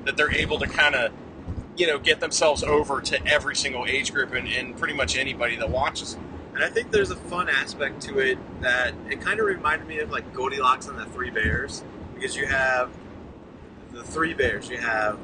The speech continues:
Speaker 2: Papa Bear, who is the big old manager. Then you have, like, the Mama Bear, who's the medium-sized wrestler. And then you have the Baby Bear,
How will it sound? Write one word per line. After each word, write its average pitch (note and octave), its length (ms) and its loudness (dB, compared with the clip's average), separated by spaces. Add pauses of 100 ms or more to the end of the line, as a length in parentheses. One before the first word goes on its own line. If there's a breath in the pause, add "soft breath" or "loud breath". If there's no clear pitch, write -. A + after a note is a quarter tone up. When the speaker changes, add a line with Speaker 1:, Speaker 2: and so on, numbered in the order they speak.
(100)
Speaker 2:
Papa D#3 260 4
Bear, D3+ 380 0 (340)
who C3 100 -4
is B2 140 -6
the C3 80 -8
big C#3+ 300 2
old C#3 320 2
manager. A2+ 580 -2 (500)
Then A2+ 140 -8
you A#2 80 -4
have, A#2 240 0
like, A2 240 2
the A#2 60 -6
Mama C#3 280 2
Bear, A2 300 0
who's - 260 -8
the - 100 -12
medium-sized A2+ 800 -4
wrestler. G2+ 520 -4 (300)
And - 80 -14
then A#2 180 -6
you A#2+ 120 -4
have A2+ 180 0
the A2 40 -10
Baby - 300 4
Bear, G2 300 -2